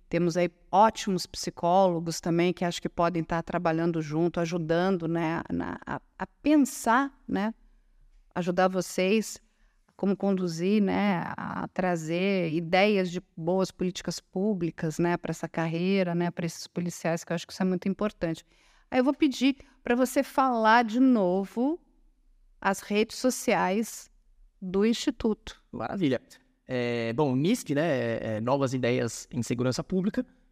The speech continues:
Speaker 2: Então, no, o nosso Instagram, que seria hoje, hoje a nossa principal rede, né, nós estamos co-, estamos começando agora, então, é, estamos, estamos engatinhando ainda. É nisp B R,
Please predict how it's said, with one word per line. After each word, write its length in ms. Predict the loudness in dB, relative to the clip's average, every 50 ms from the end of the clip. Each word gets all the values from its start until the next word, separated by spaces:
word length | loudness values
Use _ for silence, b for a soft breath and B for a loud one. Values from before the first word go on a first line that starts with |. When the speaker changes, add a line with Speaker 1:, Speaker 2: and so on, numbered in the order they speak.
| _
Speaker 2:
Então, 160 | -4 -2 0
no, 340 | 0 0 0 0 0 0 0
o 60 | 2
nosso 240 | 2 2 0 0 -2
Instagram, 400 | -4 -2 -2 -2 0 0 0 0
que 80 | -2 -4
seria 260 | -4 -2 0 0 0
hoje, 260 | 0 0 -2 -4 -6 -6
hoje 180 | -4 -4 -4 -4
a 60 | -4
nossa 160 | -6 -4 -6
principal 880 | -6 -8 _ _ -4 -4 -4 -4 -6 -2 0 0 0 0 -2 -6 -8 -10 -8
rede, 320 | -2 0 0 0 0 0 -2
né, 120 | 0 0
nós 300 | 0 -2 -4 -6 -10 -20 _ _ _ _ _ _
estamos 260 | -6 -2 0 0 2 2
co-, 140 | 0 -2 -2 -6 _ _ -20
estamos 280 | -6 -2 0 0 0
começando 300 | 0 0 0 0 0 0
agora, 380 | -2 -2 -2 -2 -2 -2 -2 -4
então, 400 | -4 -6 -6 -4 -4 -4 -4 -6 -10 _ _ _ _ _ _ _ _ _ _ -6
é, 600 | -2 -2 0 0 0 -2 -4 -10 -14 -16 -16 -18 _ _
estamos, 240 | _ -2 0 0 0
estamos 320 | -2 -2 0 0 2 4
engatinhando 640 | 4 6 6 4 4 2 2 2 2 2 2 2 0
ainda. 340 | 0 0 0 -2 -2 -4 -6 _ _ _ _ _ _ -6
É 160 | -2 0 2
nisp 640 | 2 2 2 2 0 -2 -2 -2 0 0 0 -2 _
B 180 | -2 0 2 2
R, 380 | 4 2 2 2 2 2 0 0